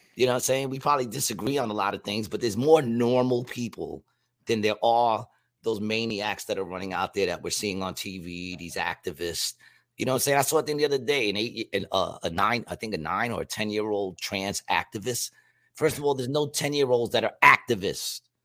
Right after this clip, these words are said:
You can't be ten years old and be an activist. You know what I'm saying? The hell are you talking about? There's no ten-year-old. Th-, there's ten-year-olds being groomed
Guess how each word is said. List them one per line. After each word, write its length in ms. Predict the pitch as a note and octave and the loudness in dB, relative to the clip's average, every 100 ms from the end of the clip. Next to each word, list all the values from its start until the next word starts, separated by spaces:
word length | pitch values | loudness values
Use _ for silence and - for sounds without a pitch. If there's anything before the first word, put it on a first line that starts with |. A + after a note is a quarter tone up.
| _ _ _ _ _ _ _ - | _ _ _ _ _ _ _ -12
You 60 | - | -2
can't 240 | F3+ F3 | 0 2
be 80 | D3 | -2
ten 220 | - D#3 | -2 -2
years 240 | D3+ C#3+ B2+ | 2 2 6
old 300 | D3+ C3 B2+ | 6 6 2
and 80 | |
be 120 | B2 B2 | -2 -4
an 80 | - - | -2 2
activist. 840 | C#3+ - A2+ F#2 - - - - _ _ _ _ _ _ _ _ _ - | 2 2 -6 -8 -10 -10 -12 -16 _ _ _ _ _ _ _ _ _ -8
You 120 | A2 | -2
know 80 | E3+ | 2
what 80 | E3 | 2
I'm 80 | D#3+ | 0
saying? 500 | D#3+ F3 F3 D#3+ E3 _ _ _ _ _ | 0 -2 -2 -4 -8 _ _ _ _ _
The 60 | D#3 | -4
hell 120 | E3+ | -2
are 40 | |
you 140 | D#3+ C#3 | -4 -6
talking 460 | - D#3+ E3 - A2 | -4 0 -2 -2 -6
about? 240 | F2+ D#2 | -4 -4
There's 120 | G#2+ | -4
no 140 | D#3+ D#3 | -6 -6
ten-year-old. 600 | - B2+ B2 A#2+ A2 A2 | -6 -2 -2 -2 -4 -6
Th-, 120 | B2 | 0
there's 220 | B2+ C3 | 2 2
ten-year-olds 540 | - E3 D#3 D3 C3+ | 0 0 2 2 2
being 280 | A#2+ C3+ A#2 | 0 0 0
groomed 600 | A#2 A#2+ D3 E3 C3+ A#2 | -2 2 2 2 -2 -4